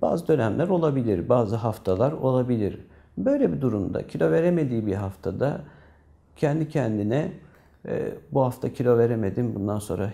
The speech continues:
hiç veremeyeceğim galiba." deyip, e, kalori kısıtlamasından ya da diyetinden vazgeçebilirler. Bu tip düşünce kalıpları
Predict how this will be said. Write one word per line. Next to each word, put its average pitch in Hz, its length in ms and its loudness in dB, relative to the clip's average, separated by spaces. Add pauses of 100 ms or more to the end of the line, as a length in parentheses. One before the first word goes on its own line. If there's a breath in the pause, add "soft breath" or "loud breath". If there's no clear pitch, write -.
(120)
hiç - 200 -8
veremeyeceğim 87 540 -2 (100)
galiba." 78 560 -2
deyip, 147 300 -4 (440 loud breath)
e, 92 320 -4 (920)
kalori 104 320 2
kısıtlamasından 95 880 -4
ya 107 200 -2
da 92 140 -4
diyetinden 95 680 -2 (420 loud breath)
vazgeçebilirler. 92 1160 -2 (280 soft breath)
Bu 143 100 -2
tip 135 220 -4
düşünce 127 560 0
kalıpları 107 840 0